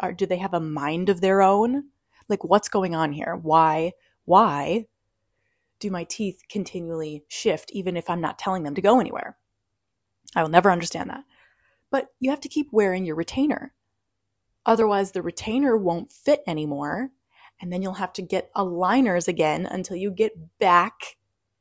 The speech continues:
to the retainer phase. I think this is exactly how the refinement of our soul works as well.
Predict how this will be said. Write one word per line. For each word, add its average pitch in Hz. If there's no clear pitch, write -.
to -
the 156
retainer 226
phase. -
I 330
think 370
this 226
is 214
exactly 214
how 185
the 180
refinement 180
of 175
our 165
soul 180
works -
as 165
well. -